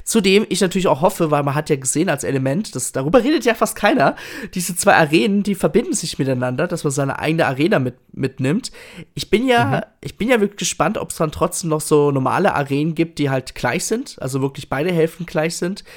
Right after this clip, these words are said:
Speaker 1: Ähm, oder halt auch so, es gab ja damals beim Wii-Teil ja auch diese Trainingsarena und so,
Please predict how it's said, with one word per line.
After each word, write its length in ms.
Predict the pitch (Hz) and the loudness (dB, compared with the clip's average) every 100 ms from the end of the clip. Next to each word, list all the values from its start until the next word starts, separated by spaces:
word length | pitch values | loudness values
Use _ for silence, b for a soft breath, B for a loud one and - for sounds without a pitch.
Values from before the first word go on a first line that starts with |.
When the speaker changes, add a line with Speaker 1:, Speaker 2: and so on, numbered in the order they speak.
| B B B - | B B B 0
Speaker 1:
Ähm, 400 | 147 147 156 139 | 4 4 2 0
oder 200 | 139 143 | 0 2
halt 140 | 143 | 2
auch 140 | 107 131 | 0 -2
so, 220 | 139 131 | 0 0
es 100 | 127 | 2
gab 120 | 147 | 4
ja 60 | 160 | 4
damals 260 | 139 143 - | 4 0 0
beim 260 | 131 120 | -2 0
Wii-Teil 360 | 143 165 156 139 | -2 0 2 2
ja 60 | |
auch 80 | 123 | 0
diese 260 | - 127 123 | -4 -8 -6
Trainingsarena 1000 | - 135 139 160 151 - 127 131 143 143 | -6 -2 2 2 2 -2 0 2 4 4
und 180 | 139 135 | 2 0
so, 320 | 131 131 139 | 2 2 0